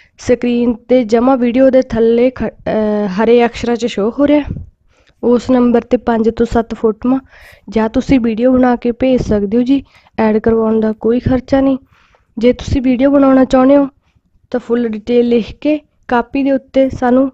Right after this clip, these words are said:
ਦਿਖਾ ਕੇ ਐਡ ਲਗਵਾ ਸਕਦੇ ਹੋ ਜੀ, ਤਾਂ ਕਿ ਅਸੀਂ ਸਿੱਧੀ ਐਡ ਲਾ ਸਕੀਏ, ਕਿਸੇ ਵੀ ਤਰ੍ਹਾਂ ਦੀ mistake ਨਾ ਹੋਵੇ। ਜੇ ਤੁਸੀਂ ਫੋਟੋਆਂ ਭੇਜਣੀਆਂ ਤਾਂ ਪੂਰੀ ਫੁੱਲ ਡਿਟੇਲ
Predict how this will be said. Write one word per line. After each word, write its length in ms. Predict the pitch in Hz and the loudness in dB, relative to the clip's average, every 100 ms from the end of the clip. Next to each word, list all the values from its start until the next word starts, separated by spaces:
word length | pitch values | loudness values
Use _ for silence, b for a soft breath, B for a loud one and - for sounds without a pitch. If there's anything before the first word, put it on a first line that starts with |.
| - | -6
ਦਿਖਾ 340 | 233 262 254 240 | -4 -2 -2 -2
ਕੇ 280 | 285 311 294 - _ - | -4 -4 -6 -18 _ -8
ਐਡ 200 | 233 233 | -4 -2
ਲਗਵਾ 300 | 240 226 233 | -2 -2 -4
ਸਕਦੇ 360 | 220 226 202 226 | -6 -8 -6 -6
ਹੋ 40 | |
ਜੀ, 160 | 208 214 | -6 -8
ਤਾਂ 180 | 220 233 | -8 -4
ਕਿ 160 | 247 240 | 0 0
ਅਸੀਂ 180 | 254 | -2
ਸਿੱਧੀ 400 | 240 226 190 254 269 | -6 -6 -4 0 2
ਐਡ 140 | 247 | 2
ਲਾ 200 | 233 214 | 2 2
ਸਕੀਏ, 440 | 214 233 - 285 294 B B B - | -2 -6 -2 -2 -2 B B B -8
ਕਿਸੇ 260 | 240 302 | -4 0
ਵੀ 80 | 302 | 0
ਤਰ੍ਹਾਂ 280 | 262 240 233 | 2 0 0
ਦੀ 120 | 233 | 0
mistake 460 | 247 - 240 240 269 | 0 0 2 2 4
ਨਾ 240 | 254 220 | 4 2
ਹੋਵੇ। 380 | 190 214 220 202 - _ _ _ _ _ - _ - - _ _ _ | 0 0 0 -2 -8 _ _ _ _ _ -20 _ -20 -20 _ _ _
ਜੇ 200 | 202 254 | -2 0
ਤੁਸੀਂ 320 | 262 262 285 277 | 0 -2 -2 0
ਫੋਟੋਆਂ 420 | 269 262 277 302 | 0 0 2 2
ਭੇਜਣੀਆਂ 460 | 311 269 277 277 269 | 2 2 4 4 4
ਤਾਂ 160 | 277 262 _ | 0 -2 _
ਪੂਰੀ 220 | 254 262 | 0 2
ਫੁੱਲ 340 | 262 254 254 254 | 2 2 2 4
ਡਿਟੇਲ 460 | 240 240 247 285 | 2 2 4 4